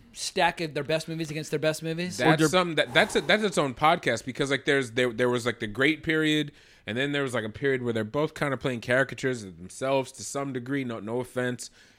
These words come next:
Speaker 2: and now they're, like, good ag-, it's like th-, like, there's a
Speaker 3: Well, right,
Speaker 2: that takes
Speaker 3: sure.
Speaker 2: so much time,
Speaker 3: But I mean,
Speaker 2: yeah.
Speaker 3: when, but I mean, when
Speaker 1: As a
Speaker 3: you're
Speaker 1: teenager, I would have said De Niro. Now I say Pacino. I,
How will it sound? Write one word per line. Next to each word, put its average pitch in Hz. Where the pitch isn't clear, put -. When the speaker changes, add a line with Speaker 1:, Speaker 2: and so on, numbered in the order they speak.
Speaker 2:
and 107
now 123
they're, 120
like, 95
good 143
ag-, 135
it's 131
like 135
th-, 117
like, 123
there's 131
a 117
Speaker 3:
Well, 294
right, 165
Speaker 2:
that -
takes 151
Speaker 3:
sure. 262
Speaker 2:
so 135
much 233
time, -
Speaker 3:
But 277
I 277
mean, 262
Speaker 2:
yeah. 247
Speaker 3:
when, 233
but 226
I 226
mean, 226
when 226
Speaker 1:
As 226
a 226
Speaker 3:
you're 226
Speaker 1:
teenager, 214
I -
would 180
have 165
said 175
De 160
Niro. 160
Now 147
I 143
say 135
Pacino. 120
I, 156